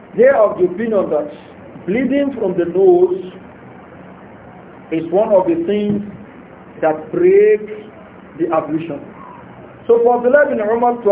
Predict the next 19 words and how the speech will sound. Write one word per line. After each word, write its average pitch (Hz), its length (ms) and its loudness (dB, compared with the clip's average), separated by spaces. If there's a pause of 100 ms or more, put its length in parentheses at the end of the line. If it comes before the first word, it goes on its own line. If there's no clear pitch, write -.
(100)
have - 100 -10
gone 240 520 0 (1040)
and 185 200 -2
renew 208 280 -4
his 240 240 -4
ablution 165 640 -2 (1300)
and 220 600 -4
built 226 320 -4
on 185 480 -4 (160)
what 214 200 2
he 202 60 2
had 165 140 0
observed, 160 580 -2 (920)
that 220 180 4 (100)
shows 190 520 2 (960)
that 175 340 -2 (1200)
it 160 180 -8
is 156 200 -8
not, 185 400 0